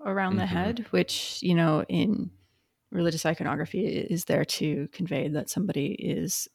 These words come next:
Speaker 1: like, a saint or next to
Speaker 2: Or
Speaker 1: God.
Speaker 2: angel, yeah.
Speaker 1: Yeah. So it's interesting that some of them have that and some of them don't. And just, you know, what does that mean to the viewer as they look at this?
Speaker 2: Yeah, it's really striking.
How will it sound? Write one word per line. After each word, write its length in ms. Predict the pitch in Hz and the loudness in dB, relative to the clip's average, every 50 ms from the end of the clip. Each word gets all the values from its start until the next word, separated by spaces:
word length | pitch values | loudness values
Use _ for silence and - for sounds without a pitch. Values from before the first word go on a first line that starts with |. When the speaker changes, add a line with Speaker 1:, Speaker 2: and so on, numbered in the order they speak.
| - | -10
Speaker 1:
like, 200 | - 202 - - - _ _ - | -10 -10 -10 -14 -20 _ _ -6
a 80 | - 170 | -4 -2
saint 420 | - - 156 156 - - - - | 2 2 2 2 2 -2 -4 -6
or 400 | - - 175 - - - - - - _ _ _ - - | -4 -2 -2 0 0 -2 -4 -6 -10 _ _ _ -6 -6
next 160 | - - - | -4 -4 -2
to 100 | - 90 | 0 4
Speaker 2:
Or 20 | - | 4
Speaker 1:
God. 180 | - - 175 | 6 6 6
Speaker 2:
angel, 500 | 85 82 80 78 76 76 76 80 80 - - | 4 2 0 -2 -2 -2 -4 -4 -6 -6 -8
yeah. 360 | 73 85 80 76 71 73 - - - - _ _ _ | -6 -6 -4 -4 -4 -6 -8 -10 -16 -20 _ _ _
Speaker 1:
Yeah. 380 | - - - - - - 160 185 - _ _ _ _ _ _ _ _ _ _ | -6 -4 -4 -2 -2 -4 -6 -6 -10 _ _ _ _ _ _ _ _ _ _
So 260 | - - - 185 170 | -10 -6 -2 0 0
it's 240 | - - 175 - - | 0 0 0 -2 -2
interesting 560 | 180 180 170 - 180 175 - - 175 170 170 | -4 -4 -2 -2 -4 -6 -6 -6 -4 -4 -4
that 120 | 165 160 - | -4 -6 -6
some 200 | - 165 165 165 | -4 -2 -2 0
of 140 | 160 170 | -2 0
them 100 | - 160 | 0 -2
have 260 | 160 156 147 170 170 180 | 0 0 0 -2 0 -2
that 240 | 180 156 - - _ _ | -2 -4 -4 -6 _ _
and 140 | - 180 - | -4 -2 -2
some 160 | - 165 165 | 0 0 0
of 80 | 156 180 | 0 0
them 140 | 156 151 | -2 -2
don't. 280 | 143 - 160 160 156 - | 0 0 2 2 2 0
And 160 | - 160 160 | 0 0 0
just, 500 | - 156 156 - - - - - - _ _ - _ _ _ _ _ - _ _ _ _ _ - | 2 2 2 2 0 0 -2 -4 -8 _ _ -20 _ _ _ _ _ -20 _ _ _ _ _ 0
you 80 | 190 165 | 4 4
know, 80 | 160 | 4
what 160 | 160 160 165 - | 6 4 4 4
does 180 | 175 160 160 | 4 0 2
that 220 | - 170 165 - - | 4 2 2 4 2
mean 480 | 170 165 170 160 160 156 156 160 156 - - - - | 2 2 4 4 4 2 2 0 -2 -6 -14 -10 -8
to 120 | - - 165 | -4 0 2
the 100 | 160 160 | 2 4
viewer 320 | 170 156 156 156 160 156 | 4 4 4 6 6 4
as 180 | 151 147 151 - | 4 4 2 2
they 120 | - 147 | 0 0
look 180 | 143 143 - - | 0 0 0 -2
at 120 | - - | -4 -2
this? 400 | - - - - - - - - _ _ _ _ _ _ _ - | -2 -2 0 -2 -4 -6 -8 -10 _ _ _ _ _ _ _ -4
Speaker 2:
Yeah, 160 | 98 98 82 | 0 0 0
it's 100 | 78 - | 2 2
really 180 | 95 95 90 85 | 0 2 2 2
striking. 580 | - - - 82 78 - 71 69 71 73 85 | 0 0 -2 -2 -2 -2 -6 -8 -8 -10 -12